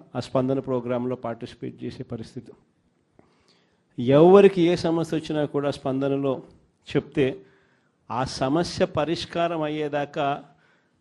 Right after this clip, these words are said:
డైరెక్ట్గా సీఎంఓ పర్సూ చేసి, "ఎందుకు ఈ సమస్య పరిష్కారం కావడం లేదు?" అని చెప్పి అడిగే పరిస్థితిలో మన పాలన చేశాం. అత్యధికంగా ఆ పొద్దు సాల్వ్ అయింది తెలుగుదేశం పార్టీ వాళ్ళకి సంబంధించిన సమస్యలే.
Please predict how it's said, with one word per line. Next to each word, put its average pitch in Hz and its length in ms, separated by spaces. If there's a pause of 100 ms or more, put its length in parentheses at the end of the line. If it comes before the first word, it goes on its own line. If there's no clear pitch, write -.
(100)
డైరెక్ట్గా 156 440
సీఎంఓ 180 520
పర్సూ 160 360
చేసి, 147 520 (420)
"ఎందుకు 156 340
ఈ 160 60
సమస్య 147 360
పరిష్కారం 131 600
కావడం 123 380
లేదు?" 120 220
అని 117 200
చెప్పి 113 200
అడిగే 110 240
పరిస్థితిలో 123 580
మన 131 180
పాలన 110 380
చేశాం. 104 380 (1400)
అత్యధికంగా 156 800
ఆ 151 40
పొద్దు 143 260
సాల్వ్ 139 360
అయింది 139 200
తెలుగుదేశం 131 560
పార్టీ 120 360
వాళ్ళకి 117 280
సంబంధించిన 117 580
సమస్యలే. 110 520